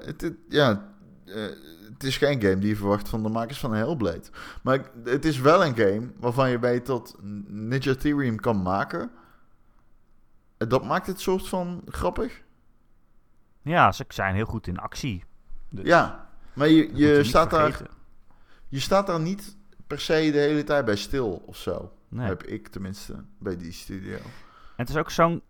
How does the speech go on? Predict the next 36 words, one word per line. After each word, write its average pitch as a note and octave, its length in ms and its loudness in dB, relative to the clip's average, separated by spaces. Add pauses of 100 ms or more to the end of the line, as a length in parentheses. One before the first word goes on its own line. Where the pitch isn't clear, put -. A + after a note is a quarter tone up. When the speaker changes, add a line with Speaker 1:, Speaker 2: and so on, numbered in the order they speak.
(100)
Speaker 2:
als - 200 -4
zo'n E3+ 260 2
game D3+ 200 0
op - 120 -8
ik-, - 180 -6 (100)
op - 300 -8
Game B2 200 0
Pass C#3+ 340 0
komt, D3 300 -6
dan - 160 -6
geeft - 320 -2
het A2+ 140 -12
het A2+ 100 -8
ook A#2+ 140 -4
wat A2+ 140 -4
meer A#2 220 -2
kans A#2+ 480 -2
om G#2+ 420 -6 (580)
te - 80 -8
overleven G2 600 -4
of - 100 -14
zo. F#2+ 420 -10
Want G2+ 120 -8
met F#2+ 120 -8
dit G#2+ 120 -8
soort G2+ 140 -10
Speaker 1:
Nou, G2 120 -2
Speaker 2:
multiplayer G2 340 -2
Speaker 1:
ja, G2 60 0
Speaker 2:
games G2+ 160 0
heb G#2+ 80 0
je G2+ 60 -6
Speaker 1:
precies. G#2 180 -2
Speaker 2:
natuurlijk G#2 300 -4
altijd A2 520 4
van, A2 340 0